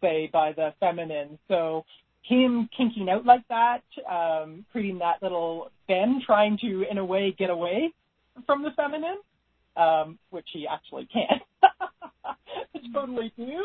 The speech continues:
but it constricts what it ends up doing, right? When you put a kink in something, in a pipe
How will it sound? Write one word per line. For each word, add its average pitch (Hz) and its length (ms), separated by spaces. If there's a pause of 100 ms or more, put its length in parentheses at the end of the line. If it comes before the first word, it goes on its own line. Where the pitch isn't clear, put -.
(120)
but 220 140
it 208 180
constricts 202 840 (220)
what 196 160
it 208 80
ends 214 180
up - 140
doing, 220 220
right? 175 220
When 180 100
you 180 60
put 202 140
a 175 140
kink 233 220
in 254 220
something, 262 360
in 214 80
a 202 40
pipe 349 300